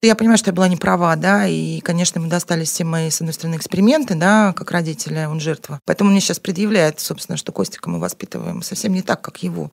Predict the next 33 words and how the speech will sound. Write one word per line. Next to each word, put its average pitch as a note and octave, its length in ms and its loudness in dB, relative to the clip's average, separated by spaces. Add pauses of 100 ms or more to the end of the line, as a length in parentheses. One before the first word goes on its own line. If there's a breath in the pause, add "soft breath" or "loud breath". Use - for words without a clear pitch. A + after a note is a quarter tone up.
Я F#3 100 2
вижу F3 540 2
последствия A3 520 0
этого E3+ 200 -4
какие-то, F3 440 -4
ну, D#4 180 -2
и B3 40 2
в - 40 -8
характере, F#3+ 540 2
да, F#3+ 180 2
ещё F3+ 200 -2
в - 60 -12
том, F3 120 -8
что - 140 -6
он F3 60 -4
ждёт F#3+ 200 -4
оценки, F#3 400 -2
он F3 80 -2
всё F#3 140 -6
время G3 160 2
ждёт E3 180 -6
моего E3+ 180 -2
одобрения, F3+ 500 2
он F#3 100 4
не A3 100 4
должен E3+ 360 2
в - 40 -2
восемнадцать D#3 480 -4
лет A#3+ 160 -2
ждать E3+ 280 -4
моего D#3 220 -4
одобрения, D3+ 480 -6
да. F3 180 -4